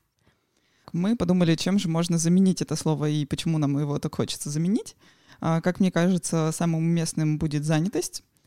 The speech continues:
а, потому что оно более широкое,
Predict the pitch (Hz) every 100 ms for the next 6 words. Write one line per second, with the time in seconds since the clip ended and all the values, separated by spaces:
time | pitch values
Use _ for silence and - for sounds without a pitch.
0 | _ _ _ 165 160 165 170 208 - 175
1 | 170 175 208 196 175 175 156 156 143 -
2 | 214 151 175 208 277